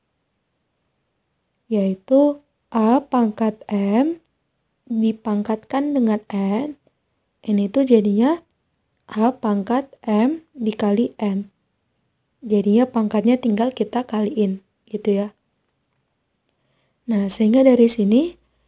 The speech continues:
kita bisa kerjain satu-satu yang ini. Di mana yang pertama kita kerjain yang ini dulu, yaitu tiga pangkat dua dipangkatkan dengan min tiga.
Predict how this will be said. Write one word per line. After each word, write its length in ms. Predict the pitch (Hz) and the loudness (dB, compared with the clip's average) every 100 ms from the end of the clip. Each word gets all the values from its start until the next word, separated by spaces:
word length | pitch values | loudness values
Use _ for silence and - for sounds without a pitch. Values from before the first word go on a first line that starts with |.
| _ _ | _ _
kita 320 | 226 269 277 | -4 0 0
bisa 240 | 285 285 | 2 -2
kerjain 480 | 285 254 214 214 262 | 0 0 2 2 2
satu-satu 560 | 294 240 240 220 208 247 | 2 0 0 0 0 0
yang 200 | 247 240 | 0 0
ini. 320 | 262 269 269 _ _ _ _ _ _ - | 2 2 -2 _ _ _ _ _ _ -8
Di 80 | 202 | -4
mana 320 | 190 190 233 | -2 2 2
yang 160 | 254 | 2
pertama 400 | 240 - 208 233 | 0 -2 0 0
kita 240 | 233 233 226 | 0 -2 -2
kerjain 480 | 220 196 208 226 226 | -4 0 2 4 4
yang 80 | |
ini 240 | 208 202 196 | 2 0 2
dulu, 320 | 196 185 185 _ _ _ _ _ _ | 2 0 -4 _ _ _ _ _ _
yaitu 400 | 220 202 190 262 | -4 -2 0 0
tiga 320 | 262 214 233 247 | 0 0 0 0
pangkat 480 | 220 208 214 208 | -2 -2 -2 -4
dua 400 | - 208 226 277 _ _ _ - | -4 0 0 0 _ _ _ -6
dipangkatkan 880 | 226 247 220 208 208 208 - 233 | -6 -4 -6 -4 -6 -8 -2 0
dengan 240 | 226 214 208 | 2 2 2
min 160 | 202 | 0
tiga. 400 | 202 196 196 185 | -4 -8 -8 -10